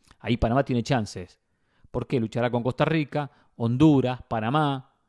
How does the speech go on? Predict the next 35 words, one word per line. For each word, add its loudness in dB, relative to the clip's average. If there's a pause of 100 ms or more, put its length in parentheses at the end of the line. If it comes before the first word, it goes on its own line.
(140)
Jamaica, -2 (480)
quizá -4
Trinidad -4
y -2
Tobago, 2
Guatemala, 0 (560)
ahí -14
van -2
seis. -2 (240)
El -12
Salvador, 4
siete. -2 (480)
Pero -8
bueno, 2
estoy -6
hablando 0
de 4
cinco, 0
¿eh? -6 (240)
Tres -4
y 6
dos, 2
dos -2
repechajes -2
y 0
tres -4
al -4
Mundial. -2 (300)
Panamá 2
perfectamente -2
puede 0
salir -2
primero, 2
segundo, -2
tercero, 0